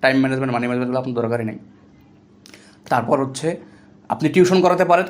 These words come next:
কিন্তু টাকার পেছনে ছোটা যাবে না। বিজনেস কিংবা ওইসব হিজিবিজি জিনিস, যদি আপনার টার্গেট থাকে আপনি সরকারি চাকরি করবেন,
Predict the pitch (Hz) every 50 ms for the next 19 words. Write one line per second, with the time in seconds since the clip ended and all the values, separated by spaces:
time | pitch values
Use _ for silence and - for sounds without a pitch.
0 | - - 160 151 151 - 156 147 - 170 165 156 160 156 160 160 151 143 139 143
1 | 131 135 127 127 131 147 - - - - - - - - - - - 135 131 143
2 | 147 139 147 156 156 151 156 - - - - 143 139 135 135 131 127 127 131 135
3 | 127 - 147 127 123 120 123 139 147 151 143 143 143 147 143 143 139 139 135 156
4 | 147 147 - 156 151 - - - - - - 147 139 147 175 175 180 180 - 175
5 | 151 165 156 - 143 131 151 151 151 165 165 170 156 165 160 156 175 196